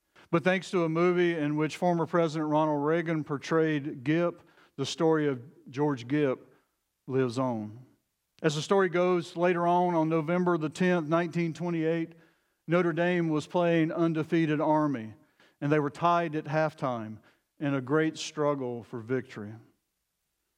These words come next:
And it was then that Notre Dame coach Knute Rockne told of being at the dying Gipp's bedside a few years before.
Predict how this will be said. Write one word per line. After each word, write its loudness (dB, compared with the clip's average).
And 4
it 4
was -2
then 2
that -2
Notre 2
Dame 0
coach 0
Knute 0
Rockne 0
told 0
of -4
being 2
at 0
the -2
dying 0
Gipp's -2
bedside -2
a -6
few 0
years 2
before. -10